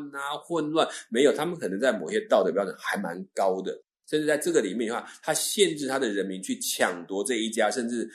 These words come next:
指不定要娶这个妻，谁要是骚扰这一家，你们就倒大霉了。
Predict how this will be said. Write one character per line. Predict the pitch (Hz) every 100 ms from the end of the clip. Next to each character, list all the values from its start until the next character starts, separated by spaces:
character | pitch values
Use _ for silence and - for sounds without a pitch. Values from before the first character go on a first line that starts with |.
| - -
指 | 104
不 | 110
定 | 120
要 | 113
娶 | - - 117
这 | 110
个 | -
妻， | - 101
谁 | - 104 113
要 | 123
是 | 123
骚 | - 156
扰 | 151 95
这 | 104
一 | 101
家， | 101 95
你 | 92
们 | 80
就 | 107
倒 | - 69 -
大 | 90 -
霉 |
了。 | -